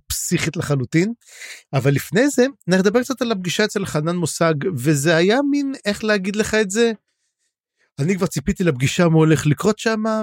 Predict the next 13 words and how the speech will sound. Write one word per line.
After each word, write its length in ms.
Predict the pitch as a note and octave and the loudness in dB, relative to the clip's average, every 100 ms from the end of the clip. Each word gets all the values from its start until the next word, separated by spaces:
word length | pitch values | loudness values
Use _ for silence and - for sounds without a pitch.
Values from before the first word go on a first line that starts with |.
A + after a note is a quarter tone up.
| G3 | -4
וזה 280 | C#3 B2+ C3+ | -6 -4 -2
היה 460 | C3+ D3 D3+ D3+ F#3+ - | 0 0 0 -2 -4 -4
let 560 | C3 B2+ C#3+ C#3+ C3 B2 | -2 2 2 0 -2 2
down 440 | C#3+ C#3 C#3 D3 F#3+ _ _ _ - | 2 2 -2 -6 -12 _ _ _ -4
גדול, 340 | C#3 A#2+ D#3 | 0 4 4
זה 120 | B2 | 4
היה 60 | C#3+ | 4
מין 160 | D3 D3 - | 4 2 0
אנטי 240 | D#3+ - | -2 -2
קליימקס, 720 | D3 D3 D3 D3+ D#3 - - - - - - - | -4 0 0 0 -2 -4 -12 -14 -20 -20 -20 -12
ומה 320 | F3+ B2 C#3 A3 | -2 0 2 2
שהיה 200 | A#3+ A#3+ | 2 2
מעניין, 300 | F3+ D#3+ | 2 2